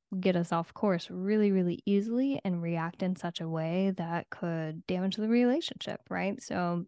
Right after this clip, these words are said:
maybe they're not reacting in the way we'd want to as we're setting the boundary, and we kinda lose our temper. So we wanna try to mitigate anything, any extreme reaction like that as much as possible, because when we're clear, when we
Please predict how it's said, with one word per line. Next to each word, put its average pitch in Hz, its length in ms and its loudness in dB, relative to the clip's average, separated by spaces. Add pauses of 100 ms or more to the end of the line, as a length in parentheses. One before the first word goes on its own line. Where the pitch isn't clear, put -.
maybe 185 320 2
they're 185 200 2
not 175 160 -2
reacting 180 480 -2
in 175 80 2
the 170 100 2
way 165 200 2
we'd 185 340 0
want 214 260 2
to 220 200 4
as 214 160 2
we're 214 120 0
setting 214 340 0
the 220 80 4
boundary, 220 480 0
and 170 400 -4 (440)
we 190 100 6
kinda 196 240 4
lose 214 240 4
our 254 220 2
temper. 185 560 -4 (160)
So 190 300 0
we 202 200 4
wanna 247 440 4
try 190 520 -2
to - 140 0
mitigate 180 580 4
anything, 190 680 0
any 233 420 2
extreme 185 460 -4
reaction 170 480 -2
like 165 180 -4
that 180 240 -8
as 175 220 -6
much 185 320 0
as 175 120 -8
possible, 214 560 -6
because 190 540 -2 (680)
when 202 220 6
we're 180 260 2
clear, 247 640 0 (400)
when 190 320 2
we 185 380 4